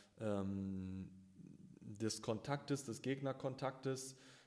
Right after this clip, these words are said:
Ähm, und man muss dann natürlich gucken, okay, wo, wo gliedere ich mich hier ein und was hat das für einen Einfluss sowohl von der Sportart als auch von der Position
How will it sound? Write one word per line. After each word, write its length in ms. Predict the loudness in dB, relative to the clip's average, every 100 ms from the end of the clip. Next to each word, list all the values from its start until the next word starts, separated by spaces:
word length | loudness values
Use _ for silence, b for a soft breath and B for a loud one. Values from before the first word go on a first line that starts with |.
| -4
Ähm, 400 | 0 2 2 0
und 220 | -2 0
man 120 | 2
muss 180 | 4 4
dann 100 | 6
natürlich 340 | 6 4 2 2
gucken, 240 | 0 0
okay, 380 | 0 4 4 6
wo, 440 | 8 8 8 4 -14 -18 -20 -20 -16 -12
wo 360 | -2 4 4
gliedere 500 | 6 6 8 8 6
ich 240 | 4 0 0
mich 160 | -2
hier 320 | 2 2 4
ein 420 | 6 6 6 4 0 B B B
und 180 | 0 4
was 280 | 4 4
hat 160 | 2 4
das 180 | 4 2
für 140 | 0
einen 100 | 0
Einfluss 880 | 2 2 2 2 4 4 0 -6 -8
sowohl 460 | -4 -2 4 6 6
von 240 | 2 0
der 80 | 0
Sportart 640 | 2 6 6 6 4 4 6
als 220 | 8 8
auch 120 | 6
von 180 | 2 2
der 100 | 4
Position 800 | 4 2 0 0 2 4 4